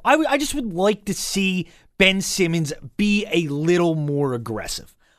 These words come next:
I'd like to see him be a little more aggressive when he's got a path to the basket. Might be able to get a really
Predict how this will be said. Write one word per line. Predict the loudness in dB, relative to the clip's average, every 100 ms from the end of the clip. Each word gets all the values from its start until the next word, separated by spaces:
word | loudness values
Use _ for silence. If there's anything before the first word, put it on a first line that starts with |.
| _
I'd | -2 -2 0
like | 0 0
to | -4
see | -6 -4
him | -4
be | -2 0
a | 2
little | 2 0
more | 0 -2
aggressive | 0 0 -2 -6
when | -6 -4
he's | -2 -4
got | -2 0 2 2
a | -2
path | 0 0 0 -2 -4
to | -4
the | -2
basket. | -2 -2 -4 -6 -8 -10 _ _ _ _ _ _ _ _ _ _ _ _ _ _
Might | -4 0 0 0
be | 2 4
able | 2
to | 2 2
get | 2 2 0
a | -2
really | -2 -4 -4 0 0 2 0